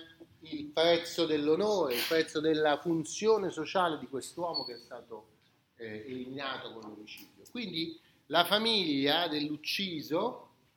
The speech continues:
deve essere ricompensata, deve essere ricostituita l'integrità economica di questa famiglia con il pagamento di questo prezzo della,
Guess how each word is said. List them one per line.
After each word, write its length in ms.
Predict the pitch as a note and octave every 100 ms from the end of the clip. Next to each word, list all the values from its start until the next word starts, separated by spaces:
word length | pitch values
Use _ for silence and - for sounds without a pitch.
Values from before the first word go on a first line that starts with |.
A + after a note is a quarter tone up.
| _ _ _
deve 240 | - G#3+ A3+
essere 480 | G#3 - D#3 C#3
ricompensata, 1200 | B3 C4+ B3+ A#3 A#3 A3+ - F3 B2+ B2 A#2+ F3+ F3+
deve 200 | D3 D#3+
essere 380 | D#3+ D#3 C3+ -
ricostituita 880 | D#3+ G#3 A3+ - A3 G#3 A3+ F#3 C#3+
l'integrità 880 | B2+ B2+ C3 B2 B2 D3 B2 - -
economica 840 | A3 A3 G#3 G#3+ G#3 E3+ D3 C#3
di 100 | B2
questa 240 | B2+ A#2+ A#2
famiglia 640 | A#2 A2 G2+ A#2 F#3 A#3+ _ _ _ _ _
con 200 | - G#3
il 180 | E3+ E3
pagamento 720 | A3 A3 A3+ E3+ C#3 D3+ G3+ G3
di 140 | G3
questo 680 | A#2+ A2+ - _ C3 B2+ - -
prezzo 760 | D#3+ D3+ - - - C3+ A#2+ _ _ _ - -
della, 480 | D#3 C#3+ C3 B2